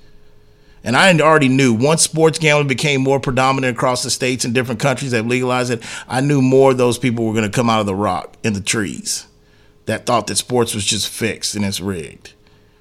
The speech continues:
And I've always said, "Yeah, it's, the N B A is so fixed," but they wanted Spurs. They wanted this market to have five titles. On some of the, some of the lowest rated finals ever watched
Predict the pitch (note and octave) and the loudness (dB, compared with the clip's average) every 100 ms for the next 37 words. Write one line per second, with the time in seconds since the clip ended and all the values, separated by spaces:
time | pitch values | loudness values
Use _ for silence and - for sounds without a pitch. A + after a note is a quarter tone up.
0 | _ _ _ _ _ _ _ - - G2 | _ _ _ _ _ _ _ -20 -10 -4
1 | A2+ B2+ C3 A#2 C#3+ A#2 A#2 G#2+ G#2 B2+ | 2 4 4 4 2 0 2 2 2 0
2 | G#2 G#2 A#2 D#3+ D3 C#3+ C3+ - C3 G2+ | 0 0 2 2 2 2 2 2 0 0
3 | C#3 G2+ - G#2 A#2+ A#2+ A2+ G2+ - A#2+ | -2 -4 -4 -2 0 2 0 -2 0 2
4 | G#2 F#2 A2 C3+ C3+ G#2+ B2 A#2+ A2+ F#2+ | 2 0 0 0 0 2 0 2 2 0
5 | E2+ - - _ _ _ _ _ _ _ | -4 -10 -16 _ _ _ _ _ _ _
6 | - G#2+ E2+ G#2 F#2+ F2+ G2 - - - | -8 -6 -6 -4 -4 -4 -8 -10 -20 -18
7 | - _ _ _ _ _ _ - C3+ C#3 | -18 _ _ _ _ _ _ -2 2 4
8 | - E3 D3+ A#2+ A2+ A#2 B2 F3 D#3 B2 | 6 4 6 4 2 0 0 4 4 4
9 | A#2+ B2+ E3+ G3+ F#3 E3+ F3 E3 C#3 - | 4 6 8 8 6 4 2 2 0 2
10 | D3 C#3+ B2 - C#3 A#2+ G#2+ A#2 G#2 - | 2 2 0 2 2 2 2 2 0 -2
11 | - - | -6 -6